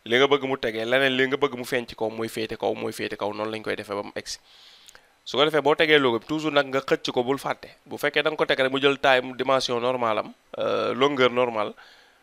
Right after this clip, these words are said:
bu vidéo bi day doyee ba jeexal longueur bi li ci des du feeñ ci vidéo bi. Moo tax toujours sa vidéo yam da nga koy xëcc ba mu egg si sa fin wu vidéo, mu nekk A ba Z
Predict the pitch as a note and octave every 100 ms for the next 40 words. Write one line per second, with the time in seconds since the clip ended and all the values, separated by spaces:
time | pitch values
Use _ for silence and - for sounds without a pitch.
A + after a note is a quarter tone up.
0 | _ _ _ _ _ _ G2+ A#2+ C3 C#3
1 | D3+ C#3 C#3+ C#3+ C#3+ C#3 B2+ C3+ C3+ C#3+
2 | C#3 C3 B2+ A#2+ A#2 C3+ B2+ A#2+ A2+ A2+
3 | B2 A#2 A2+ G#2 G2 F2+ F#2+ A2+ C3 B2
4 | D3+ C#3+ C3+ - - D#3+ D3+ C#3+ A#2+ A2+
5 | A#2+ B2+ B2+ - C3 A#2+ A#2 B2+ - B2+
6 | A2+ C3 B2 - C3+ - _ - - B2
7 | A#2 A2+ A2 G2+ G#2 A#2+ - - A#2 A#2+
8 | A#2+